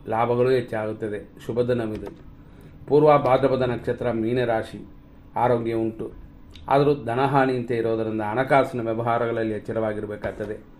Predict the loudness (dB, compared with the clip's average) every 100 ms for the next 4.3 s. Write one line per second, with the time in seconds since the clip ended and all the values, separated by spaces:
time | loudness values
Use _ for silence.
0 | -20 -20 -20 -18 -10 0 4 6 6 6
1 | 4 2 0 -2 -2 0 0 0 0 0
2 | -2 -4 -8 -12 -16 -20 -20 -20 -14 -6
3 | -4 -4 -4 -2 -2 -2 -4 -4 -2 -2
4 | -4 -4